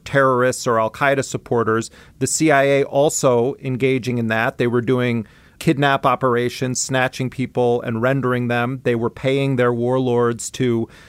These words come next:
go out and kill people post nine eleven. But talk about that crucial moment in two thousand six when the Bush administration effectively gives the green light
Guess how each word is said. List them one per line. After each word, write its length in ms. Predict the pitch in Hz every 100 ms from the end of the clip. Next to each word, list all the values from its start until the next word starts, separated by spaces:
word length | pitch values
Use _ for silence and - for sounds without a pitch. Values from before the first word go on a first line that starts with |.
| -
go 180 | 151 147
out 260 | 135 139 127
and 160 | 101
kill 260 | - 160 170
people 600 | - 117 - 120 151 147
post 260 | 135 135 135
nine 200 | 120 117
eleven. 360 | 110 110 127 - - -
But 180 | 165 -
talk 300 | 220 247 240
about 380 | 165 151 135 123
that 320 | 127 131 - -
crucial 840 | - - 175 185 - 160 143 139 - - - _
moment 580 | 123 131 143 143 120 107 -
in 320 | 127 120 117
two 200 | - 165
thousand 500 | 151 143 131 107 113
six 560 | - - 143 117 - - - _
when 180 | 127 135
the 80 | 127
Bush 280 | 110 160 -
administration 800 | 135 135 - 135 127 123 127 120
effectively 640 | 131 - 151 - 147 131
gives 320 | 101 127 117 -
the 100 | 110
green 360 | 117 139 170
light 360 | 127 113 107